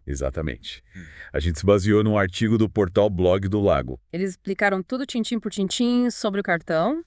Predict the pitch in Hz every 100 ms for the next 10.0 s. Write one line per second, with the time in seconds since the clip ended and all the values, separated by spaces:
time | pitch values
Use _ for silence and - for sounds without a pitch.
0 | - 65 65 - 78 80 80 98 113 101
1 | 90 87 104 95 113 117 135 113 135 160
2 | 170 135 120 110 110 107 87 87 92 -
3 | 76 - 90 78 87 92 80 57 50 -
4 | _ - - 180 220 254 - 196 190 165
5 | 151 131 - 196 214 175 190 220 226 202
6 | 185 185 185 190 175 185 180 202 180 170
7 | 190 202 175 185 180 208 208 160 131 123
8 | - 80 76 78 90 117 123 - 65 -
9 | _ _ - 80 73 78 80 78 64